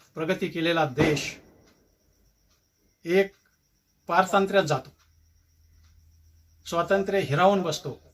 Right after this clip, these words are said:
आणि परकीयांचा गुलाम होतो. ह्या ज्या काही इतिहासामध्ये घडलेल्या गोष्टी आहेत, त्या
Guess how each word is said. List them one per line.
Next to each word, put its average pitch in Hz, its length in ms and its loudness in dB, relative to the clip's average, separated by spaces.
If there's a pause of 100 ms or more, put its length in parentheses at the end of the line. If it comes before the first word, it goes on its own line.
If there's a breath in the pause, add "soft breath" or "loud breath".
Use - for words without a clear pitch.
(480)
आणि 156 360 -2
परकीयांचा 185 640 -4
गुलाम 151 400 2
होतो. - 220 -6 (600)
ह्या 175 220 -2
ज्या 190 140 2
काही 175 320 -4 (260)
इतिहासामध्ये 165 600 0
घडलेल्या 156 380 0
गोष्टी 147 300 -4
आहेत, 139 220 -2 (640)
त्या 175 220 2